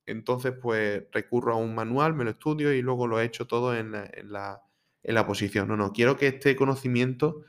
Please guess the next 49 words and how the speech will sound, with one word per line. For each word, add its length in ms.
provenga 360
de 80
mí 100
de 100
forma 240
natural 400
y 40
para 220
eso, 220
pues, 160
eso 160
conlleva 720
un 180
esfuerzo 340
que 60
me 80
va 60
a 40
llevar 260
dos 200
años, 320
¿no? 140
Diariamente. 600
Eh, 580
habrá 300
temporadas 380
que 80
puede 180
y 20
temporadas 380
que 120
no, 260
pero 580
quiero 220
llevarlo. 480
Entonces, 500
por 160
un 80
lado 240
tengo 280
eso, 220
tengo 440
que 160
voy 100
a 60
seguir 260
con 140
el 140
deporte, 580